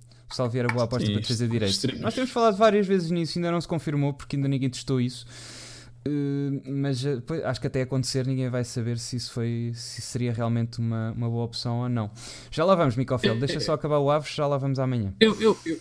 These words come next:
Speaker 2: eu acho, eu acho que o, se o Sálvio ainda não joga a defesa direita é porque ele não quer, porque eu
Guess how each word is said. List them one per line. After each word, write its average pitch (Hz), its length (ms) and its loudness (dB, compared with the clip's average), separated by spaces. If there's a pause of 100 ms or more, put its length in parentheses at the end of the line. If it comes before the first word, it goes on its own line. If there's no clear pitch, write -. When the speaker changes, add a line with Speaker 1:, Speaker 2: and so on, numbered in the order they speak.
Speaker 2:
eu 185 120 6
acho, 165 280 6
eu 139 120 8
acho 135 200 6
que - 100 4
o, 131 300 8
se 127 160 6
o - 20 10
Sálvio 165 320 6
ainda 160 220 6
não 139 140 8
joga 120 220 8
a - 20 8
defesa 123 280 6
direita 123 360 6
é - 20 4
porque 123 300 -2
ele 123 100 6
não 127 160 8
quer, - 320 -2 (340)
porque - 300 -4
eu 104 400 0